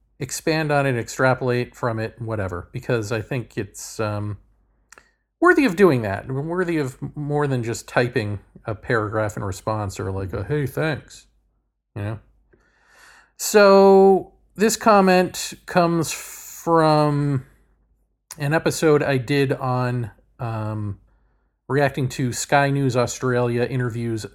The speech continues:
free, quote unquote, free thinking artificial intelligence. The video I did for that is called Shut Up, Chickbot,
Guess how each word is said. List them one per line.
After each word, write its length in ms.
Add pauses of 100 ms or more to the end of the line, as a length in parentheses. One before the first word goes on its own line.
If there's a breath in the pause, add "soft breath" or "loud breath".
(340)
free, 420
quote 220
unquote, 340
free 320
thinking 420
artificial 520
intelligence. 640 (920 soft breath)
The 520
video 380
I 120
did 360
for 180
that 200
is 120
called 320
Shut 340
Up, 240
Chickbot, 800